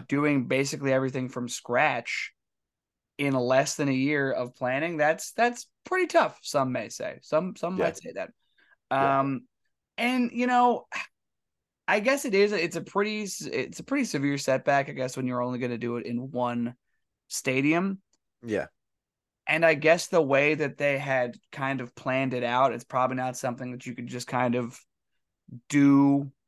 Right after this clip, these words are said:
Speaker 1: somewhere else. This feels like it has to
Speaker 2: Yeah.
Speaker 1: be, like, built
Speaker 2: Uh,
Speaker 1: specifically
Speaker 2: uh,
Speaker 1: for it.
Speaker 2: yeah, it sounds like it.
Speaker 1: Especially with the, the changing green, the whole
Speaker 2: Yeah.
Speaker 1: how that's gonna work out and all that stuff. That, that feels like it's gonna have to be a very specific
Speaker 2: Yeah.
Speaker 1: location. So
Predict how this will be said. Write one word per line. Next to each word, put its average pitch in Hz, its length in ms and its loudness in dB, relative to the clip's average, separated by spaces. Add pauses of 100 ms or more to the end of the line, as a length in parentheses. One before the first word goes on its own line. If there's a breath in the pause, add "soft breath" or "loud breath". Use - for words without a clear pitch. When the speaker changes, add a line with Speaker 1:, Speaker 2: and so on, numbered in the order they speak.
(180)
Speaker 1:
somewhere 135 580 4
else. 135 340 4
This 135 180 -6
feels 135 220 0
like 123 140 0
it 131 60 -6
has 123 180 2
to 120 100 8
Speaker 2:
Yeah. 98 220 6
Speaker 1:
be, 113 180 -12
like, 117 200 -12
built 120 280 2
Speaker 2:
Uh, 123 180 0
Speaker 1:
specifically 120 460 -6
Speaker 2:
uh, 120 60 -10
Speaker 1:
for 123 240 4
it. 95 420 4
Speaker 2:
yeah, 104 60 -4
it 101 100 -8
sounds 95 260 -2
like 85 200 -2
it. 87 120 -4 (680)
Speaker 1:
Especially 240 320 2
with 214 160 2
the, 147 240 4
the 123 160 -4
changing 131 520 2
green, 123 500 -2 (380)
the 123 140 -4
whole 127 160 4
Speaker 2:
Yeah. 107 300 6 (260)
Speaker 1:
how 120 200 2
that's 120 280 0
gonna 120 160 -2
work 120 260 0
out 117 200 0
and 117 100 -2
all 117 140 2
that 117 180 2
stuff. 120 160 -4
That, 139 220 4
that 147 180 4
feels 143 180 0
like 131 160 2
it's 123 120 -8
gonna 123 140 -4
have 120 180 -4
to 123 80 -12
be 117 140 -4
a - 20 -4
very 113 220 -2
specific - 640 -8 (420)
Speaker 2:
Yeah. 120 80 0
Speaker 1:
location. 113 580 0
So 117 440 -4